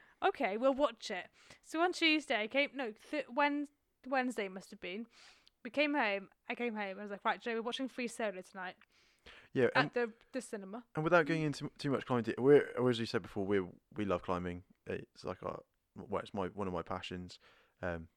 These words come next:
Speaker 2: I think it's safe to say it's one of your passions. We competed for years as
Speaker 1: Okay.
Speaker 2: climbers and coach climbing. And free solo is a t-, free soloing is a type of climbing. If you wanna learn more about it, go and watch the film 'cause it's absolutely
Speaker 1: No,
Speaker 2: wicked.
Speaker 1: no, no, no, no, no.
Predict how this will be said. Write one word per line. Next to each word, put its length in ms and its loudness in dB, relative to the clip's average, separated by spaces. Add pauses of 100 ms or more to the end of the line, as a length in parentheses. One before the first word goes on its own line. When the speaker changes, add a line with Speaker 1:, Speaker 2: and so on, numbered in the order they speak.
(220)
Speaker 2:
I 40 -20
think 120 -2
it's 120 -12
safe 160 -2
to 60 -16
say 80 0
it's 100 -4
one 80 -4
of 20 -2
your 100 -2
passions. 320 -4
We 80 -6
competed 340 -4
for 60 -12
years 300 0 (380)
as 100 -2
Speaker 1:
Okay. 60 -4
Speaker 2:
climbers 420 0 (420)
and 300 2
coach 240 0
climbing. 420 0 (140)
And 240 0 (640)
free 200 2
solo 520 6
is 180 0
a 160 2
t-, 120 -10 (200)
free 240 -2
soloing 380 2
is 80 -4
a 40 -4
type 220 -2
of 60 -20
climbing. 420 -4 (380)
If 180 -4
you 80 -2
wanna 200 0
learn 240 4
more 160 2
about 200 2
it, 200 0
go 80 2
and 120 2
watch 180 -4
the 60 -10 (240)
film 320 0 (400)
'cause 140 -12
it's 140 -14
absolutely 480 -6
Speaker 1:
No, 160 4
Speaker 2:
wicked. 180 -4
Speaker 1:
no, 180 0
no, 120 0
no, 140 0
no, 120 -2
no. 420 -2